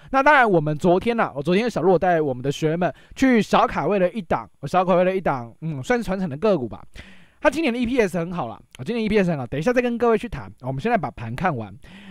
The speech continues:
那所以我就跟大家讲什么，塑化、橡胶、钢铁、造纸这类型的这种传产个股，我都不建议大家过度用追的方式去买。为什么？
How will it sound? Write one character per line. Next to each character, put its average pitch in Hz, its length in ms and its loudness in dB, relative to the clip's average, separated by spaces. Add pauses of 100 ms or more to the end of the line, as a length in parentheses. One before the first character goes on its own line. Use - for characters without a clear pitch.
(120)
那 311 140 6
所 302 100 4
以 - 20 10
我 202 60 8
就 202 80 2
跟 247 100 0
大 254 80 4
家 233 80 4
讲 190 160 -2
什 165 120 -6
么， 113 160 -8 (2250)
塑 262 340 8
化、 196 380 4 (520)
橡 254 280 0
胶、 180 320 0 (300)
钢 233 240 0
铁、 107 220 -10 (520)
造 247 240 8
纸 113 360 -6
这 277 120 6
类 269 120 8
型 190 160 -2
的 175 80 2
这 220 80 2
种 185 80 -2
传 160 180 -6
产 160 100 -6
个 147 200 -2
股， 110 240 -12
我 160 160 0
都 240 120 6
不 202 140 0
建 202 260 -2
议 190 60 -4
大 196 80 4
家 180 100 4
过 180 220 0
度 165 120 -2
用 165 120 -2
追 160 180 0
的 147 80 0
方 135 160 -8
式 139 80 -6
去 147 140 -8
买。 113 200 -10
为 190 140 2
什 139 160 -4
么？ 98 80 -16